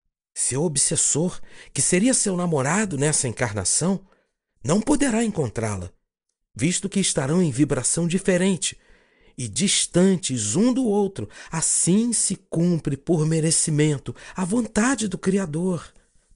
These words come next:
Nossa, olhando essa frágil menina sobre esse leito, jamais eu imaginaria que por detrás dela há uma história tão linda, diz Lucas. Cada ser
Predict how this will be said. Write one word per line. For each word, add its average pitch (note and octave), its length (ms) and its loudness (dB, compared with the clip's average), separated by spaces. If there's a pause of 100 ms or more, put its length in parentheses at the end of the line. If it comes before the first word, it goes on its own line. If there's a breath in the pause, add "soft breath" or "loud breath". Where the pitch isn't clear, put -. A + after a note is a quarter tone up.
(600 soft breath)
Nossa, B2+ 640 0
olhando A2+ 420 2
essa D#3+ 200 -2
frágil C#3 600 -2
menina A2+ 440 2
sobre B2+ 320 0
esse - 180 -2
leito, G#2 380 0 (480 soft breath)
jamais B3+ 480 2
eu E3 100 4
imaginaria C3+ 720 0
que A3+ 180 -6
por D#3 260 -2
detrás D#3 460 0
dela D3 380 2 (280 soft breath)
há - 80 -8
uma B2+ 160 -4
história E3+ 480 0
tão A3+ 280 -2
linda, G#2+ 520 -4 (240)
diz A2 220 -2
Lucas. G2+ 500 -4 (1120 soft breath)
Cada D3+ 320 -4
ser C3 480 -2